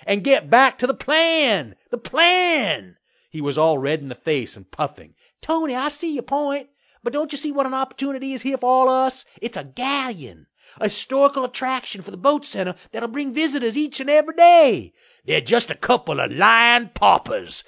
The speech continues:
who can't keep up on their payments, so they gotta get on out and let somebody make something useful out of this site. Oh, Mister Murtaugh!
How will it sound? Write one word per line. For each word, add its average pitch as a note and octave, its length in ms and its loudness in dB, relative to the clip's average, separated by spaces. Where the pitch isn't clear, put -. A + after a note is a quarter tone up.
who C#3+ 100 -12
can't G#3 340 -6
keep G3+ 240 -8
up G3+ 180 2
on F3 140 -4
their F3 120 -2
payments, F3+ 680 -4
so F#3+ 200 0
they G#3 160 0
gotta G#3 340 2
get E3+ 360 0
on A#3 300 2
out A3 240 2
and D#3 140 -6
let - 180 4
somebody A#3+ 440 0
make A#3 240 -2
something A3 260 -6
useful G3+ 640 2
out F3+ 180 6
of D#3 60 0
this D#3+ 160 -2
site. D3 420 2
Oh, C#4+ 100 2
Mister E4 240 -2
Murtaugh! C#4 680 2